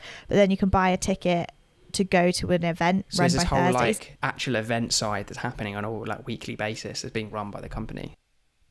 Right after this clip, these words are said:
Speaker 1: Yeah.
Speaker 2: That's, that's unique.
Speaker 1: Yeah, there's lots of different events.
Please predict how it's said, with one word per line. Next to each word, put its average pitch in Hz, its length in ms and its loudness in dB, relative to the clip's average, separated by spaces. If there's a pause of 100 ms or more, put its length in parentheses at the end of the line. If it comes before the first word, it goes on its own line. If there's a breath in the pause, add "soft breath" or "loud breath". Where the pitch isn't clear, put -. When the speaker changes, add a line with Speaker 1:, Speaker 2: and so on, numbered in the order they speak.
(160)
Speaker 1:
Yeah. 226 340 6
Speaker 2:
That's, 185 140 4
that's 156 200 -2
unique. 156 460 -2
Speaker 1:
Yeah, 208 220 6
there's 214 200 2
lots 247 240 6
of 226 80 4
different 208 380 2
events. - 560 -2